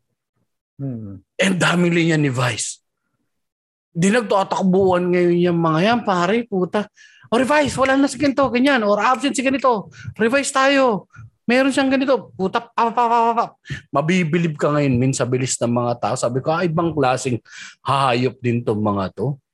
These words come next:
Speaker 1: Hmm.
Speaker 2: Ibang klase sila mag-isip. Kasi ako yung pare, yung ganun lang, umundas pat ako na,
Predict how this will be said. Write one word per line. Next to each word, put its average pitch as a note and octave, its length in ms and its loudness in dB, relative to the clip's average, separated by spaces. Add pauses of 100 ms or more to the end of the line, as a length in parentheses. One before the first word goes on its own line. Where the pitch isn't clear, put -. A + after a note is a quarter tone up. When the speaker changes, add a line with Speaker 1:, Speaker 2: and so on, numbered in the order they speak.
(140)
Speaker 1:
Hmm. B2 320 -10
Speaker 2:
Ibang C3 320 -2
klase A#2+ 340 0
sila A2+ 220 0
mag-isip. A#2 400 -2
Kasi - 160 0
ako B3 180 0
yung B3+ 140 4
pare, G#3 260 0
yung A#3 160 0
ganun F#3 220 2
lang, A3+ 160 2
umundas F3 480 0
pat - 240 -4
ako C#3+ 160 -2
na, C#3 240 0